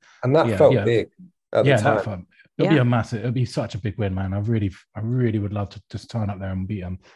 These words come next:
Speaker 2: which we can do. We're a better team on paper. We're better, we've got a better squad, got better players. It's just, like, this is one of the steps that we have to take if we're ever gonna be a serious team. We just gotta turn up there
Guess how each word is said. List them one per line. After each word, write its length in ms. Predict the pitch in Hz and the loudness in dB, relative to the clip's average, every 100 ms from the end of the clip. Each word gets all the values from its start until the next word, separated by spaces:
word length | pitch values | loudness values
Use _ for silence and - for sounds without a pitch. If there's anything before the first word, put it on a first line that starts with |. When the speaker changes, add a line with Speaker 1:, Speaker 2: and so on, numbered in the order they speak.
| - | -4
Speaker 2:
which 140 | 127 | -2
we 80 | 151 | 2
can 200 | 165 156 | 2 4
do. 160 | 156 | 4
We're 180 | 113 127 | 2 2
a 40 | 131 | 0
better 160 | 139 | 0
team 260 | 127 151 127 | 0 -2 0
on 140 | 113 | -2
paper. 400 | 131 127 117 113 - _ _ _ | -2 -2 -4 -6 -12 _ _ _
We're 60 | 110 | -6
better, 200 | 139 135 | -2 -4
we've 160 | 131 | -4
got 100 | 123 | -6
a 40 | 113 | -4
better 180 | 113 117 | -4 -4
squad, 400 | - 160 151 131 | -2 0 0 -2
got 160 | 110 | -6
better 200 | 139 131 | -4 -4
players. 500 | 127 156 147 143 135 _ _ _ _ | -2 0 0 -2 -6 _ _ _ _
It's 80 | - | -6
just, 160 | 143 139 | -2 0
like, 140 | 127 | 0
this 180 | 147 151 | 0 0
is 80 | 135 | -2
one 240 | 147 143 | -2 -4
of 160 | 131 127 | -6 -6
the 60 | |
steps 320 | 127 151 123 | -4 -2 -4
that 80 | 135 | -2
we 80 | 127 | -2
have 200 | 135 127 | 0 -2
to 80 | 123 | -4
take 260 | 135 120 113 | -4 -4 -4
if 120 | 98 | -4
we're 120 | 120 | -4
ever 140 | 113 | -4
gonna 140 | 113 117 | -4 -4
be 120 | 117 | -4
a 60 | 107 | -6
serious 360 | 127 117 104 | -6 -6 -8
team. 240 | - 123 104 | -6 -6 -4
We 60 | |
just 180 | 107 104 | -6 -8
gotta 180 | 117 101 | -8 -8
turn 200 | - 143 | -2 -2
up 140 | 131 110 | -2 -2
there 260 | 113 113 | 0 -2